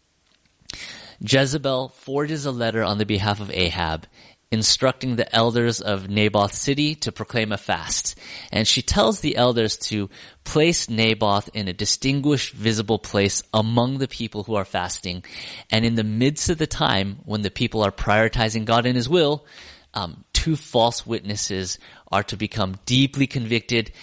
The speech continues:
and place a charge on Naboth for cursing God and the king. And this ends up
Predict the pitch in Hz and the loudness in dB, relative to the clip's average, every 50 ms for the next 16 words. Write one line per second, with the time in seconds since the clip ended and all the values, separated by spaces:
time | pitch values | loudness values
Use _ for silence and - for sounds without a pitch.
0 | - - - - - 104 101 101 - - - 113 110 - - - - 110 - - | -20 -20 -20 -6 -4 -2 -2 -2 -2 0 2 2 2 2 -2 -4 -6 -8 -6 -4
1 | - - 120 113 110 110 104 113 104 98 98 98 98 98 95 98 87 85 85 - | -2 2 4 4 4 4 2 -2 -4 -4 -4 -4 -4 -4 -2 -2 -4 -4 -4 -6
2 | - - 78 - - - - 117 110 - - 107 98 98 92 87 80 80 82 - | -10 -10 -10 -10 -10 -2 0 0 0 0 0 -4 -4 -4 -2 -2 -2 -2 -2 -4
3 | - 90 87 90 - - - 80 80 87 - - - - - - - - - - | -4 -4 -4 -4 -4 -6 -6 -6 -6 -8 -12 -14 -18 -20 -18 -18 -18 -18 -18 -20
4 | - _ - 101 98 98 98 95 - - - - - _ - 104 117 127 139 135 | -10 _ 0 0 2 2 0 -4 -6 -12 -20 -20 -16 _ -4 0 2 2 4 2
5 | - - - - - _ _ 107 110 110 113 107 110 107 98 95 - - | 0 -2 -2 -6 -10 _ _ -8 -6 -6 -6 -4 -2 -2 -2 -2 -4 -10